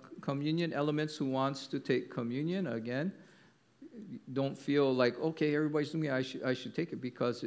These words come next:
this is, is, this is serious when we make this covenant with him. Okay? And again, you don't ever have to feel, "I'm too bad to get into a covenant with him."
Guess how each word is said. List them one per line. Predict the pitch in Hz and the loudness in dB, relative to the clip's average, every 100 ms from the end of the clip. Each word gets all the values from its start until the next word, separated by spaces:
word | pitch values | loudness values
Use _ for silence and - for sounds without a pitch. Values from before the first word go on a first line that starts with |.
| - | -2
this | 131 139 | -2 0
is, | 131 - - | -2 -4 -4
is, | 131 - - | -6 -6 -4
this | 147 135 | -4 -2
is | 127 | -4
serious | - 214 349 104 - - - - - - - _ | 0 0 2 -2 -6 -14 -16 -20 -20 -20 -20 _
when | 127 123 | -2 0
we | 120 120 | 2 2
make | 127 - | 2 0
this | 127 123 | -4 -4
covenant | - 151 175 165 117 123 | -2 -2 0 -2 -4 -4
with | 117 113 | -6 -4
him. | 107 101 - - _ _ _ _ _ _ _ _ _ - 113 | -6 -8 -10 -20 _ _ _ _ _ _ _ _ _ -16 -14
Okay? | 104 117 127 - - - - | -2 -2 -2 -6 -18 -14 -2
And | 139 | 2
again, | 131 127 156 165 165 170 - - - _ _ - - _ _ _ _ - _ _ _ - - _ _ 330 214 | 4 8 8 8 4 -4 -12 -20 -20 _ _ -20 -20 _ _ _ _ -20 _ _ _ -20 -20 _ _ -18 -6
you | 143 147 | 2 4
don't | 160 156 | 6 4
ever | 156 170 190 | 2 4 6
have | 180 175 | 4 4
to | 165 | 0
feel, | - 165 147 | 6 6 8
"I'm | 127 139 | 6 2
too | 139 160 | 4 4
bad | 135 139 139 139 | 8 8 6 2
to | 127 | 2
get | 135 135 | 4 2
into | 131 127 | 4 2
a | |
covenant | 117 123 120 120 110 | 4 2 2 0 0
with | 110 110 | -2 -2
him." | 101 | -4